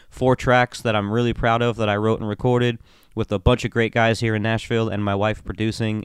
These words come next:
and I was just really proud of it. And it sounds way better than I even expected it. It sounds way better <laughs> than you, than, um,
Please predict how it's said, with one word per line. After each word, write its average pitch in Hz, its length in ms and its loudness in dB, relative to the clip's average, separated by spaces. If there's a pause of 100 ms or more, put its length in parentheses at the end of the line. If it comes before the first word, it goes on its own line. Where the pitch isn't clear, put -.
and 101 320 -4 (480)
I 107 140 -2
was 113 120 -4
just 127 300 -8
really 156 220 2
proud 156 240 6
of 95 80 -4
it. - 100 -8 (240)
And 107 320 -2 (340)
it 110 140 -6
sounds 120 540 0
way 127 200 0
better 131 360 0
than 117 500 -2
I 113 200 -2
even 110 360 -2
expected 104 460 -4
it. 104 160 -4
It 110 100 -10
sounds 120 260 0
way 123 140 2
better 127 220 2
<laughs> - 20 -2
than 135 160 4
you, 120 220 0 (340)
than, 110 320 -2 (100)
um, 101 440 -4